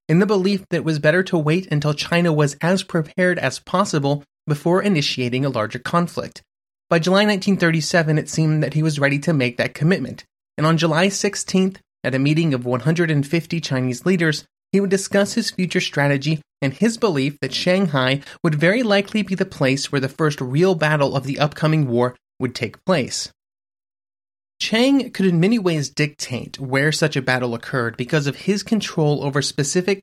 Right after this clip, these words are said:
parts of the Chinese military. On paper, the forces available to the Chinese leaders seemed massive,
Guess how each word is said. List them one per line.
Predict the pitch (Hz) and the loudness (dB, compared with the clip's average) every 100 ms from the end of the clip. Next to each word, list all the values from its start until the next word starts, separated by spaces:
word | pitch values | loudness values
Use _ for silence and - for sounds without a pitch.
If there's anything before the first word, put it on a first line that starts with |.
| _ | _
parts | - 139 139 - - - _ | -6 -4 -4 -10 -14 -20 _
of | 147 | -4
the | 156 | -2
Chinese | - 123 117 123 | -2 -2 -2 0
military. | 143 151 139 - - 139 _ _ _ _ | 2 2 0 -8 -8 -12 _ _ _ _
On | 185 220 | -2 0
paper, | 262 247 240 | 0 0 0
the | 185 | 0
forces | 180 175 180 185 160 | 0 0 0 0 -2
available | 135 143 156 143 135 | 0 2 2 0 -2
to | - 233 | 0 0
the | 220 - | 2 0
Chinese | 185 170 156 143 | 0 0 0 -2
leaders | 131 139 123 - | 0 0 -2 -4
seemed | - 135 120 | -4 -2 0
massive, | 117 113 - - | 0 -2 -4 -12